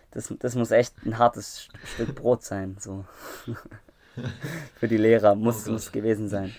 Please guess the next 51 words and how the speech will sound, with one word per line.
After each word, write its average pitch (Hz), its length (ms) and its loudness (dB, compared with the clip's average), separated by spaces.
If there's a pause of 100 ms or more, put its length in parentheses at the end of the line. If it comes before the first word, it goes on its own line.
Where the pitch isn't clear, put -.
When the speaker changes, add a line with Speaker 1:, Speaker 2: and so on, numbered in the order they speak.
Speaker 2:
Hey, 120 320 -2
zu, - 320 -6
zum 131 180 -2
Glück 147 200 0
haben 139 140 0
wir 127 60 -2
seit 120 220 0
einem 120 120 -2
Jahr 117 160 0
lang 117 160 -2
Homeschooling, 104 540 -4
ganz 101 180 -6
ehrlich. 101 360 -6
Da 104 80 -6
müssen 107 180 -8
die 104 80 -6
wenigstens 110 260 -8
sowas 107 200 -8
nicht 104 120 -12
mehr 101 100 -8
ertragen. 95 420 -10
Speaker 1:
Ja, 110 160 2
aber 107 160 2
demnächst 113 440 0
wieder. 127 280 0
Es - 220 -14
geht - 200 -8
ja 110 220 -4
jetzt, - 280 -10
äh, 107 220 -6
jetzt 104 300 -8
echt - 200 -8
wieder 117 260 4
Speaker 2:
Mhm. 104 100 -8
Speaker 1:
grad, 107 300 -2
äh, 104 240 -2
bergauf. 110 560 2
Speaker 2:
Und 113 220 -4
Speaker 1:
In 113 60 -6
Freiburg 143 400 8
ist - 100 -8
jetzt 110 140 -8
übrigens, 110 460 -4
Speaker 2:
und, 117 120 -4
Speaker 1:
ähm, 107 120 -2
Speaker 2:
und 117 160 0
Speaker 1:
bis 135 100 2
Speaker 2:
dann 143 80 -8
Speaker 1:
zweiundzwanzig 113 720 2
Uhr. 104 240 -4
Speaker 2:
Mhm. 120 140 -14